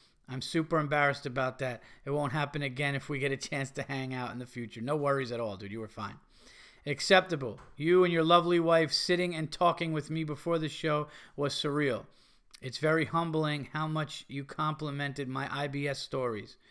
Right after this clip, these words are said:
Uh, you do comedy for a living, and you're great at it. So the fact that you also find me funny is, uh, a very serious ego boost. No worries at all, buddy. Unacceptable. My reaction when you brought,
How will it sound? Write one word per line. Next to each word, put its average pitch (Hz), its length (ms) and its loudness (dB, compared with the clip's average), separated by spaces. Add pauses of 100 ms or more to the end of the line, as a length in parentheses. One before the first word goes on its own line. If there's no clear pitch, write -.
(560)
Uh, 127 360 -2
you 143 180 -2
do 156 160 0
comedy 175 460 6
for 165 240 4
a 156 60 6
living, 160 500 2
and 151 100 -4
you're 151 140 0
great 165 280 6
at 147 120 0
it. - 160 -8 (260)
So - 160 -6
the 135 100 0
fact 170 300 0
that 160 140 -2
you 156 160 2
also 170 260 2
find 165 320 0
me 160 80 0
funny 151 500 -2 (1120)
is, 135 240 2 (100)
uh, 123 460 -2
a 127 140 0
very 160 640 6
serious 147 640 -2
ego 135 260 -4
boost. 107 420 -12
No 151 240 0
worries 160 380 6
at 143 80 2
all, 123 220 2
buddy. 110 320 -12 (920)
Unacceptable. 156 840 4 (180)
My 147 120 0
reaction 170 720 2
when 156 160 0
you 151 160 0
brought, 156 560 4